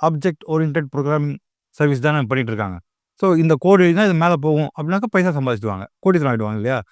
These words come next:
யாரும் கோடீஸ்வரன் ஆன மாதிரி தெரியலையே. அதனால மார்க்கெட்ல அப்ஜெக்டிவ் அனாலிசிஸ், சப்ஜெக்டிவ் அனாலிசிஸ், எப்ப, எங்கெங்கெல்லாம் மேனிபுலேட் பண்ணுவாங்க, இந்த மேனிபுலேஷனே ஒரு பெரிய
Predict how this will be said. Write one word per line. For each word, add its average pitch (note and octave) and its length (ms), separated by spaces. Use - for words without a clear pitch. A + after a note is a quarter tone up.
யாரும் D#3+ 240
கோடீஸ்வரன் D#3 240
ஆன C3 140
மாதிரி C3 280
தெரியலையே. G#2+ 280
அதனால B2+ 460
மார்க்கெட்ல E3 760
அப்ஜெக்டிவ் D3+ 420
அனாலிசிஸ், C#3+ 420
சப்ஜெக்டிவ் C#3+ 600
அனாலிசிஸ், B2 520
எப்ப, E3+ 340
எங்கெங்கெல்லாம் F3+ 720
மேனிபுலேட் C#3+ 580
பண்ணுவாங்க, A2+ 420
இந்த B2+ 140
மேனிபுலேஷனே G3 580
ஒரு E3+ 180
பெரிய D#3+ 200